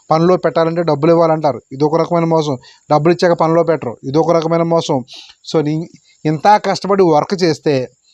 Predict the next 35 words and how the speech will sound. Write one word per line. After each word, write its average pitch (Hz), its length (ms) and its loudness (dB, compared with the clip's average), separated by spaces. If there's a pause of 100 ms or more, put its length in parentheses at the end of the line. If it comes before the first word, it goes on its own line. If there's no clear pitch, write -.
(260)
ఇంత 147 180 -4
కష్టపడి 196 500 0
పని 170 280 0
చేస్తే 165 340 0
జీతం 151 260 -2
ఇవ్వకుండా 156 340 2
మోసం. 120 320 -4 (1160)
ఇంత 170 200 0
చూడండి, 156 300 0 (260)
ఇంత 135 160 -4
కష్టపడి 185 420 0
పని 160 240 -2
చేస్తే 143 440 -2 (360)
జీతం 156 240 0
ఇవ్వకుండా 165 380 2
మోసం. 135 380 -2 (600)
బయట 175 220 2 (120)
సొంత 175 260 -2
వీసాలతో 175 320 0
పని 160 220 -2
చేస్తారు 165 260 -2
చూసారా, 165 340 0 (440)
బయట 165 280 2
సొంత 170 220 0
వీసాలతో 175 240 4
పని 160 220 0
చేసే 165 200 2
వాళ్ళు, 160 140 4
అరబీ 147 200 2
వాళ్ళు 160 300 4
పనికని 151 300 0
తీసుకెళ్తారు 143 460 -2
వాళ్ళని 123 240 -2
పొద్దున 135 280 -2
పొద్దున్నే, 127 340 -4